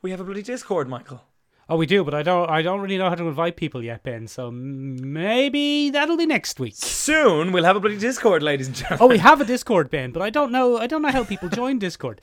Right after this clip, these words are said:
Speaker 1: <laughs>
Speaker 2: If
Speaker 1: Okay.
Speaker 2: anyone knows how to do Discord, get in touch with us on Discord and tell us how to do Discord. I'm not, I'm not getting it. I'm not getting it. I don't, I don't know. I don't get it.
Speaker 1: Fair enough. Fair
Speaker 2: How
Speaker 1: enough.
Speaker 2: do you do an invite?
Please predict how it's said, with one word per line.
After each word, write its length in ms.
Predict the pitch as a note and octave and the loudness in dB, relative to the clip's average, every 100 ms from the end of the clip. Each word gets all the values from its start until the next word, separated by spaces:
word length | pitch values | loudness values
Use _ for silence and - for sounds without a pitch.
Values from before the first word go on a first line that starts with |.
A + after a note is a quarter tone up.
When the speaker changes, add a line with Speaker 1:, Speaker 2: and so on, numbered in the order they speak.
| - | -20
Speaker 1:
<laughs> 60 | C3+ | -6
Speaker 2:
If 160 | D3+ | 0
Speaker 1:
Okay. 40 | D#4 | 2
Speaker 2:
anyone 360 | E4+ E4 C#4+ | 2 2 2
knows 240 | C4 C4 G#3+ | 2 2 0
how 80 | |
to 120 | G#3 F#3 | -2 -2
do 220 | E3+ F#3+ | -2 -2
Discord, 800 | D#3 E3+ - - A#2+ G#2+ - - _ _ _ - | 0 -2 -4 -10 -12 -12 -16 -20 _ _ _ -4
get 160 | C#4+ | -2
in 80 | C#4+ | -2
touch 280 | - B3+ - | -2 -2 -2
with 160 | E3 | -4
us 320 | A#2+ A2+ - - _ _ _ _ - - | -4 -8 -16 -20 _ _ _ _ -12 -2
on 180 | C4+ | 0
Discord 680 | C#4 A#3 F3 - B2+ G#2+ A#2+ - _ _ - - - | 2 0 -2 -4 -6 -8 -14 -20 _ _ -20 -20 -8
and 140 | G#3+ G#3+ | -8 -4
tell 200 | D#4+ D4 | 0 0
us 120 | D4 | 0
how 100 | C#4 | -2
to 100 | A3+ | -4
do 160 | A3+ | -6
Discord. 540 | G#3+ G#3 G3+ - A2+ G2 _ _ _ - | -4 -4 -6 -8 -12 -14 _ _ _ -10
I'm 120 | B3+ | -8
not, 220 | A3+ F#3 _ _ | -8 -12 _ _
I'm 120 | F#3+ C4+ | -4 0
not 180 | D4 | 0
getting 220 | D#4 C4+ D#3+ | 0 -2 -4
it. 120 | - _ - | -12 _ -6
I'm 100 | A3 | -2
not 180 | D4 C#4+ | -2 0
getting 200 | F3+ A#2+ | -2 -4
it. 100 | B2 | -10
I 100 | E3+ | -6
don't, 140 | B3 | -4
I 120 | F#3 G#3+ | -4 -4
don't 160 | C4 | -4
know. 120 | G#3+ F3 | -4 -6
I 60 | E3 | -4
don't 180 | F#3+ F3 | -4 -2
get 140 | C#3 | -6
it. 120 | A2 _ _ _ _ _ _ _ | -8 _ _ _ _ _ _ _
Speaker 1:
Fair 180 | - C#3 | -4 -4
enough. 280 | A#2 - - _ | -4 -14 -20 _
Fair 160 | - E3 C#3+ | -4 0 4
Speaker 2:
How 60 | |
Speaker 1:
enough. 80 | D4+ | 4
Speaker 2:
do 40 | D4 | 2
you 80 | |
do 140 | C#4+ D4 | 0 2
an 60 | B3+ | 4
invite? 480 | A#3 D3+ B2 G#2 | 2 0 -2 -6